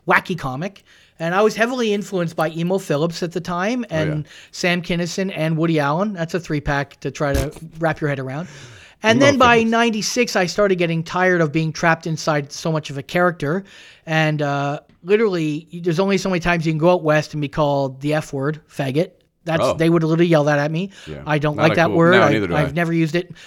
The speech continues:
Speaker 1: but I have to tell you, that's what they would yell at you
Speaker 2: Of course,
Speaker 1: because
Speaker 2: yeah.
Speaker 1: of the way I'm dressed.
Speaker 2: Again,
Speaker 1: And
Speaker 2: context.
Speaker 1: Right. And
Speaker 2: <laughs>
Speaker 1: my attitude is like, I don't dress for dudes. You know, I would say that on stage, and all the women would cheer, 'cause the women love the crazy outfits, and, you know, it's colorful, but every dude would be like, "Oh, it sucks. You know, it's an idiot. You look an
Speaker 2: Yeah.
Speaker 1: idiot."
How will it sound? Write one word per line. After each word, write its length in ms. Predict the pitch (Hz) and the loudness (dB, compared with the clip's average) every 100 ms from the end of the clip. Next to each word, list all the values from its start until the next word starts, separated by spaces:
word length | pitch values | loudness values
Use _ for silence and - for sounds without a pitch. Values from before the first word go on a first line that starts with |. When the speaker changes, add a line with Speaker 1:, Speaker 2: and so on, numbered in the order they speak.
| - | -8
Speaker 1:
but 100 | 156 | 0
I 20 | |
have 120 | 156 156 | 0 0
to 60 | |
tell 200 | 156 156 | -2 0
you, 80 | 160 | 2
that's 220 | 160 156 | 2 0
what 100 | 170 | -2
they 120 | 156 147 | -2 -2
would 140 | 151 | -2
yell 220 | 143 139 | -2 -6
at 60 | 156 | -4
you 120 | 147 | 0
Speaker 2:
Of 60 | 170 | 0
course, 120 | 196 | 2
Speaker 1:
because 180 | 165 151 | 2 2
Speaker 2:
yeah. 80 | 156 | 0
Speaker 1:
of 40 | |
the 60 | 165 | 2
way 180 | 165 175 | 2 2
I'm 140 | 185 | 2
dressed. 400 | 185 294 151 - - | 2 2 0 -8 -4
Speaker 2:
Again, 260 | 107 175 - | 2 2 2
Speaker 1:
And 100 | 175 | 0
Speaker 2:
context. 540 | 170 214 160 87 - - | 0 2 0 0 -4 0
Speaker 1:
Right. 280 | 226 175 - | 2 2 -2
And 240 | 190 196 196 185 | -8 -6 -8 -10
Speaker 2:
<laughs> 160 | - | -8
Speaker 1:
my 140 | - 220 | 0 2
attitude 340 | 269 311 247 | 2 0 -4
is 120 | 208 | -4
like, 140 | 185 185 | -2 0
I 120 | 180 | 0
don't 160 | 226 208 | 0 -2
dress 240 | 208 226 | -4 -4
for 100 | - | -6
dudes. 500 | 165 226 160 110 - - _ _ _ _ _ | -4 -2 -4 -8 -18 -20 _ _ _ _ _
You 80 | 156 | -4
know, 60 | |
I 80 | 165 | 2
would 100 | 202 | 2
say 140 | - 233 | 2 0
that 100 | 196 | 0
on 80 | 151 | -4
stage, 340 | - 208 170 | -2 -2 -2
and 80 | 151 | 0
all 120 | 202 | 2
the 60 | 220 | 4
women 200 | 202 226 | 4 2
would 100 | 147 | -2
cheer, 340 | 147 - 147 156 | -4 -2 -2 -4
'cause 200 | - 180 | -4 -4
the 80 | 180 | 0
women 260 | 233 285 | 0 0
love 260 | 160 214 254 | 0 0 -2
the 80 | - | -6
crazy 360 | - 175 165 175 | -4 -2 0 0
outfits, 420 | 180 180 175 170 | 0 -2 -4 -4
and, 140 | 156 - - - | -6 -8 -14 -4
you 60 | 208 | 0
know, 80 | 160 | 0
it's 120 | 165 | 0
colorful, 460 | 165 175 170 190 | 0 2 2 0
but 120 | 185 175 | 2 2
every 220 | 170 175 | 0 0
dude 200 | 165 185 | -2 -2
would 40 | |
be 120 | 156 | 0
like, 180 | 156 151 | 0 2
"Oh, 140 | 175 170 | 2 0
it 80 | - | -2
sucks. 400 | - 165 - 151 | 0 0 -2 -4
You 60 | |
know, 60 | 147 | -4
it's 120 | 156 | -4
an 80 | 160 | -2
idiot. 280 | 175 175 143 | 0 0 -2
You 40 | |
look 140 | 160 156 | -2 -2
an 80 | - | -2
Speaker 2:
Yeah. 60 | |
Speaker 1:
idiot." 240 | - - | -4 -8